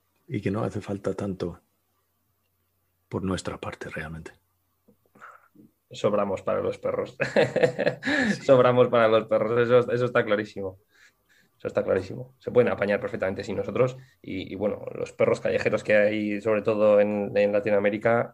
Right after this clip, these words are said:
Speaker 2: lo demuestran, lo demuestran todos los días. O sea, no, les sobramos. <laughs>
Speaker 1: Latinoamérica, la India,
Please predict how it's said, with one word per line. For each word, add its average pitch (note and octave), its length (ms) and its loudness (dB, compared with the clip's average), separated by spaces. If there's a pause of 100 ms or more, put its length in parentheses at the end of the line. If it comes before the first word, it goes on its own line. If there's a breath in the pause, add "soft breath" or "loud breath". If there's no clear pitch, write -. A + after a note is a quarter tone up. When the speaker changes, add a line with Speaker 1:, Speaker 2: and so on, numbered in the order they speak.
Speaker 2:
lo G#2+ 120 -2
demuestran, G#2+ 500 0
lo A2 80 2
demuestran G#2+ 320 0
todos G2+ 120 -2
los G2 160 -2
días. - 320 -6 (500)
O - 20 -20
sea, F#2+ 360 -6
no, G2 720 -6 (220)
les G#2 160 -8
sobramos. G2 400 -2 (140)
<laughs> - 960 -10
Speaker 1:
Latinoamérica, A2+ 1000 2
la G2+ 140 0
India, G#2+ 520 4